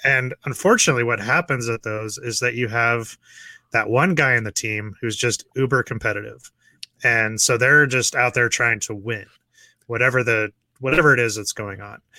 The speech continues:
Speaker 2: And then there's other people who are just not even interested in that activity. Um, they'll just watch everybody else do the go-kart. Or you'll end up where there are drinks involved and you'll have that one guy who just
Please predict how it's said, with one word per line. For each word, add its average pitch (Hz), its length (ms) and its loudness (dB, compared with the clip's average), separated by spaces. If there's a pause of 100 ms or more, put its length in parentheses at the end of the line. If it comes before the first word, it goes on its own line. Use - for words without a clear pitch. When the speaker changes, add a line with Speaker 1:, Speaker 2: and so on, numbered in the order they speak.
(260)
Speaker 2:
And 202 100 0
then 240 80 4
there's 226 160 4
other 156 180 4
people 147 300 2
who 135 100 4
are 120 120 2
just 110 180 -6
not 113 260 0
even 107 300 -4
interested 120 520 -4
in 104 100 -10
that 98 120 -10
activity. 98 600 -14 (480)
Um, 104 360 -2 (100)
they'll 123 120 4
just 120 220 2
watch 120 300 2
everybody 104 360 0
else 104 240 -2
do 107 140 -2
the 101 100 -6
go-kart. 101 480 -10 (600)
Or 165 240 6
you'll 143 480 6
end 131 160 -2
up 131 180 0 (180)
where 123 520 2 (160)
there 117 180 2
are 113 60 4
drinks 165 320 -2
involved 101 380 -10
and 110 100 -10
you'll 110 100 -6
have 113 140 -2
that 113 160 -4
one 117 180 -4
guy 113 280 2
who 110 100 0
just 107 300 -4